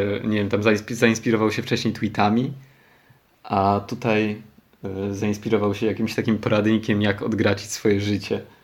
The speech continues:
Podobny do tego na Netflixie jest program do tego, co oni oglądali, że, e, wyrzucanie,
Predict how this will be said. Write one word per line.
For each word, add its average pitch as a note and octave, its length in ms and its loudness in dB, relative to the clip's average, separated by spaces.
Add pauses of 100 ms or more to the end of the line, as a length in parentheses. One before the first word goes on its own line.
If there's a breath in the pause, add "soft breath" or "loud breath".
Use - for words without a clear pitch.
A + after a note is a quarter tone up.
(120 soft breath)
Podobny A#2+ 340 4
do A#2 120 4
tego A2+ 260 4
na G#2+ 120 0
Netflixie G#2+ 460 -2
jest - 200 -4
program G2+ 720 -2 (120)
do A2 80 -4
tego, G#2 200 0
co G#2 160 -4
oni G#2 140 2
oglądali, G2+ 560 2
że, G2 280 2 (420 loud breath)
e, - 60 -6 (640)
wyrzucanie, G#2 600 2